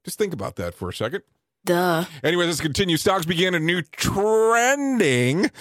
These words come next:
Speaker 1: tr-, excuse me, stocks began the new trading week with a strong showing as the Dow surged over three hundred points and the Nasdaq gained over two hundred points and the S and P five hundred, eh, rallied about forty-two points.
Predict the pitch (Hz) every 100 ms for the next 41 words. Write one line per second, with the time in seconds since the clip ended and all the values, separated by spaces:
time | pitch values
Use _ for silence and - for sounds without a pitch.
0 | - - - 120 - 160 123 - _ -
1 | - 196 196 - 143 165 139 165 151 147
2 | 151 143 _ - - 269 294 233 117 110
3 | 151 - 139 131 - 180 175 151 - 247
4 | 247 208 123 107 127 - - 113 113 110
5 | 147 156 160 147 165 160 156 151 131 131
6 | _ - 185 214 208 - - 262 226 117
7 | - 95 90 113 - - - 95 101 131
8 | 110 123 117 107 131 117 123 - 349 359
9 | 147 98 90 - 90 110 - - _ -
10 | 233 214 185 175 160 170 151 143 135 123
11 | 120 139 - - 392 370 196 185 180 143
12 | 143 139 147 131 135 339 175 - -